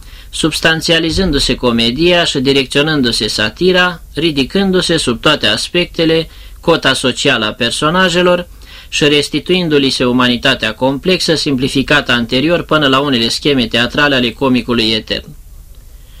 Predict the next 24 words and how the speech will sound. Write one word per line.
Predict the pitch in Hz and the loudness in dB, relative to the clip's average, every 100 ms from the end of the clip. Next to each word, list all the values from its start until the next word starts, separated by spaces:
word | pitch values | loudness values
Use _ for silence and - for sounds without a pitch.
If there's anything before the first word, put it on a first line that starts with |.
| - - - | -20 -20 -6
Premiera | 151 156 208 208 | 0 2 2 0
din | 175 160 | -2 -2
o | |
mie | 160 165 | -2 0
nouă | 156 147 | 0 0
sute | - | 0
patruzeci | 127 135 127 123 135 151 | 0 0 0 0 0 0
și | 214 | 2
nouă | 196 | 2
a | |
fost | 160 185 - | 2 0 0
o | |
adevărată | 160 143 143 156 143 127 | 2 2 2 0 0 -2
redescoperire, | 113 113 117 - 135 127 160 196 180 | -2 -2 -2 -2 -2 0 0 0 0
întâmpinată | 151 147 131 143 170 151 | 0 0 0 2 0 0
cu | 127 | -2
cea | 131 160 | 0 0
mai | 147 120 | 2 0
francă | 117 139 120 110 | 0 0 0 0
adeziune | 110 110 113 131 165 139 | -2 0 -2 -2 0 2
de | 123 | 0
toată | 113 151 131 | 2 0 0
critica | 107 147 123 110 113 113 | -2 -2 -2 -2 0 0
nouă. | 113 69 - | 0 0 -4